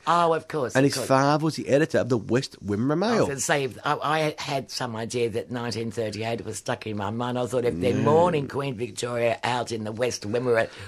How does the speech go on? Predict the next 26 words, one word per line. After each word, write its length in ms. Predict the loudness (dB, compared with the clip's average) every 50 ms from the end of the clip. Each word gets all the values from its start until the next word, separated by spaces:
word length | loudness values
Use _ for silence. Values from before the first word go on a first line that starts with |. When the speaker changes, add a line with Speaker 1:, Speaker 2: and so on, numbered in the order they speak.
| -8 -2
Speaker 1:
took 180 | -2 0 2 2
a 60 | 4
long 360 | 6 6 4 4 4 0 0
time 320 | 0 2 2 2 2 0
for 100 | -2 -2
the 100 | -2 -2 -2
news 280 | 0 -2 -2 -2 -2 0
to 120 | -2 0
reach 340 | 2 2 2 2 0 -2 0
them. 140 | 0 0 0 -2 -10 -14 -10 -2
But 120 | 2 2
I'm 100 | 4 4
not 220 | 4 2 2 0 -2
surprised. 840 | -6 -8 -6 -2 0 2 2 4 4 4 2 2 -2 -4 -8 -6 0
Speaker 2:
Well, 180 | 2 4 6 6
if 220 | 6 4 4 6
you've 220 | 6 6 6 4 6
read 360 | 6 8 8 8 6 4 0
Defending 560 | 0 0 0 -2 -10 -4 0 2 2 2 2
the 80 | 2 2
National 320 | 2 0 0 0 -2 -4
Tuck 300 | -4 -4 -6 -8 -6 -6
Shop 320 | -8 -4 -2 -2 -4 -4 _ _ -2
by 160 | 0 0 0
Michael 380 | 0 2 2 2 2 0 -4
Cathcart, 580 | -4 -4 -6 -6 -6 -6 -6 -4 -2 -2 -2